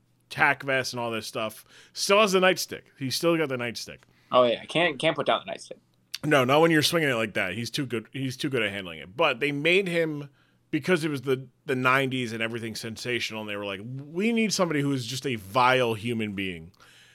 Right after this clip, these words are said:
Speaker 1: Let's make it be the Big Boss Man. Let, let's have him feed somebody their dog."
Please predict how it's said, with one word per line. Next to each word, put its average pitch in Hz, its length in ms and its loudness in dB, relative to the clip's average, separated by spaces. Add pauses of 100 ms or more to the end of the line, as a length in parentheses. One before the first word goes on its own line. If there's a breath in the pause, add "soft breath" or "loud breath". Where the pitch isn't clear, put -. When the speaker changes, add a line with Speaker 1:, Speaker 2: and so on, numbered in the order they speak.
(800 soft breath)
Speaker 1:
Let's 202 320 4
make 208 240 2
it 180 140 4
be 180 120 4
the 160 100 0
Big 147 280 2
Boss 135 320 4
Man. 95 240 -6
Let, 131 300 0
let's 175 400 -4 (160)
have 180 260 2
him 151 220 -2
feed 175 640 -2
somebody 156 480 0
their 131 220 0
dog." 104 760 -2